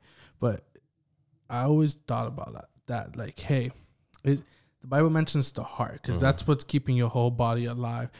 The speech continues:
Speaker 1: but it's really your mind.
Speaker 2: Right.
Speaker 1: That's where your emotions from.
Speaker 2: Yeah.
Speaker 1: It's your mind. Um,
Speaker 2: The soul.
Speaker 1: the soul, exactly. Um, but yeah.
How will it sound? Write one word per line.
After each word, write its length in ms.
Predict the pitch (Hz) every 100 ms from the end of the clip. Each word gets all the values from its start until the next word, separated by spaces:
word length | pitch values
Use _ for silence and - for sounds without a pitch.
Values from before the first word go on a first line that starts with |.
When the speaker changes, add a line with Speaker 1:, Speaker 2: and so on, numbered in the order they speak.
| -
Speaker 1:
but 60 | 160
it's 120 | -
really 360 | 180 170 139 127 - _ -
your 120 | 117
mind. 420 | 113 117 117 - - - -
Speaker 2:
Right. 240 | 87 80 - - -
Speaker 1:
That's 240 | 143 151
where 100 | 175
your 120 | 160 123
emotions 480 | 127 127 120 120
from. 200 | - 120 - _ _ -
Speaker 2:
Yeah. 100 | 85
Speaker 1:
It's 120 | 80
your 80 | 131
mind. 420 | 123 113 - - - _ _ _ _ _ -
Um, 460 | - - - 120 - _ -
Speaker 2:
The 80 |
soul. 580 | - - 85 82 80 78 -
Speaker 1:
the 200 | 127 127
soul, 520 | - 151 131 - - _ -
exactly. 560 | 127 123 131 - - - _ _ _ _ _ _ _
Um, 380 | - - - 127 - _ _ _ _ _ _ _ _ _ _ _ _ _ 120
but 80 | 120
yeah. 200 | 120